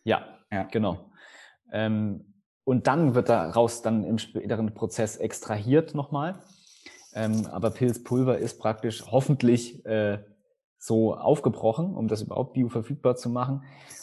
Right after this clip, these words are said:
Speaker 1: Und da gibt es auch wieder, wir haben zum Beispiel auch einen Expertenbeirat bei uns in der Entwicklung.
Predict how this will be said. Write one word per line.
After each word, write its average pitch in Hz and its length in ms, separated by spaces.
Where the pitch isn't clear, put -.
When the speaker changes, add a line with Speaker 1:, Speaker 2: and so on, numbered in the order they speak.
Speaker 1:
Und - 180
da 120 160
gibt - 180
es 131 220
auch - 280
wieder, 120 360
wir 107 120
haben 113 280
zum 113 140
Beispiel 110 280
auch 110 140
einen 113 80
Expertenbeirat 107 920
bei 98 100
uns 123 200
in 107 100
der 104 120
Entwicklung. 104 640